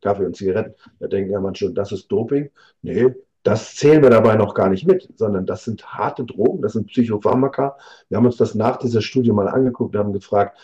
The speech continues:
„Was ist denn das, was die dann da einwerfen?“ Und dann frage ich mich immer, „Boah,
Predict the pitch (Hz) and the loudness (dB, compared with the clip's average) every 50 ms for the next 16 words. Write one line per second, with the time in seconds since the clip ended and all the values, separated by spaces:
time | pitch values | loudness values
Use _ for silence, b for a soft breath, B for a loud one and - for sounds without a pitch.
0 | b b - - - - - 190 185 - - 214 - - - - 85 82 - - | b b -16 -16 -12 -6 -4 -4 -2 0 0 2 2 0 -2 -2 -6 -6 -6 -8
1 | - - 90 85 78 - - - - - 82 82 80 85 87 92 - - 156 - | -12 -10 -10 -10 -8 -8 -8 -8 -8 -10 -10 -10 -10 -6 -6 -6 -6 -8 -12 -16
2 | B B B B B B B _ 98 - 101 101 - - 107 107 117 120 123 117 | B B B B B B B _ -4 -2 -2 -4 -2 0 2 4 4 4 4 4
3 | 120 120 117 107 101 113 117 110 107 101 - _ _ _ _ _ _ _ _ _ | 4 2 2 2 0 0 2 2 0 -2 -6 _ _ _ _ _ _ _ _ _
4 | 92 92 - 87 87 87 - - | -12 -8 -6 -4 -4 -6 -8 -12